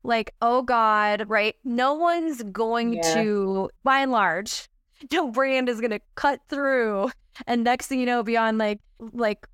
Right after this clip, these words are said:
Speaker 1: front page or, like, on T V talking about their viral hit. Like, that's just not gonna happen.
Speaker 2: Yep.
Speaker 1: But you can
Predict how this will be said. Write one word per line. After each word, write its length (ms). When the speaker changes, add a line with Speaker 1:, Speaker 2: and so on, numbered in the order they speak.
Speaker 1:
front 240
page 540
or, 60
like, 240
on 200
T 220
V 580
talking 320
about 300
their 340
viral 420
hit. 260
Like, 200
that's 280
just 360
not 420
gonna 160
happen. 460
Speaker 2:
Yep. 240
Speaker 1:
But 480
you 380
can 680